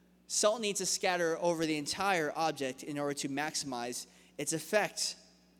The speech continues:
And so Christianity spread, so did the church, and it was so easy for them to become discouraged. You too, as, you know, you're in youth group, eventually you're gonna have to graduate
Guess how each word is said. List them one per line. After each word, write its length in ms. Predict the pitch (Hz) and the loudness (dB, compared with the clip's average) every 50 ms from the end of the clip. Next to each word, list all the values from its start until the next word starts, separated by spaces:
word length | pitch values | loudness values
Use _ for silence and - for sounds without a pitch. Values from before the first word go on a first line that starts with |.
| _ _ - - _ _ _ _ _ _ _ - | _ _ -20 -20 _ _ _ _ _ _ _ -2
And 140 | 254 285 285 | 0 0 4
so 380 | - 277 247 226 233 240 226 - - - - - | 4 4 6 6 4 4 2 -4 -12 -18 -14 -6
Christianity 640 | - - 277 294 - - 277 269 262 262 262 262 | -2 -2 0 0 0 0 0 0 0 0 -2 0
spread, 500 | 240 - - - 208 185 175 175 170 175 165 - - - | 0 -2 0 2 2 4 4 4 2 0 -6 -10 -12 -8
so 320 | - - - - 233 262 | -4 -2 0 2 4 4
did 140 | 262 269 254 | 4 2 0
the 80 | 233 | -2
church, 440 | 185 - - 180 160 156 156 - - - | -2 0 0 0 2 0 0 -2 -6 -4
and 100 | - 160 | -2 -2
it 40 | 160 | 0
was 120 | 160 - | 0 0
so 180 | - 208 196 202 | 0 0 0 0
easy 260 | 202 180 165 147 156 | 0 -2 -2 -2 -4
for 160 | 147 160 160 | -4 -4 -4
them 160 | 147 147 147 | -4 -4 -4
to 80 | 139 - | -6 -8
become 320 | - 135 - 143 131 131 | -10 -10 -8 -6 -6 -6
discouraged. 680 | 131 135 - - - 190 196 185 147 - - - - - - - - - - - - - - | -2 -2 -2 0 2 2 4 2 2 0 -2 -6 -8 -10 -14 -20 -20 -20 -20 -20 -20 -16 -6
You 160 | - 180 233 | -4 -4 0
too, 340 | 196 - 285 381 403 269 - - - - - - - - _ _ _ _ _ _ _ _ _ _ _ _ _ _ _ _ _ _ _ - | 2 4 4 4 4 2 0 -2 -8 -18 -20 -20 -20 -20 _ _ _ _ _ _ _ _ _ _ _ _ _ _ _ _ _ _ _ -4
as, 360 | 175 180 190 190 170 - - - - - - - - _ _ - | -2 0 0 0 -2 -4 -6 -8 -12 -20 -20 -20 -20 _ _ -6
you 140 | 180 165 160 | -2 -2 -2
know, 160 | 143 143 151 - - - - - - _ _ _ - | -2 -2 -6 -8 -14 -20 -20 -20 -20 _ _ _ -6
you're 180 | 147 151 175 | -2 -2 -2
in 200 | 180 190 190 185 | 0 -2 -2 -2
youth 220 | 175 160 135 - - | -2 -2 -2 -4 -8
group, 200 | 113 104 98 - - - - _ _ _ _ _ _ _ _ _ _ _ _ _ _ | -12 -12 -12 -14 -18 -20 -20 _ _ _ _ _ _ _ _ _ _ _ _ _ _
eventually 580 | 131 135 127 165 202 233 208 - 170 151 135 131 | -12 -4 -2 -2 0 0 -2 -4 -4 -4 -4 -4
you're 200 | 127 123 147 147 | -4 -6 -4 -4
gonna 140 | 156 151 151 | -4 -4 -4
have 140 | 147 143 | -6 -6
to 80 | - 160 | -6 -8
graduate 560 | 147 135 120 117 117 131 135 131 135 160 - | -6 -6 -6 -6 -6 -6 -4 -4 -4 -6 -8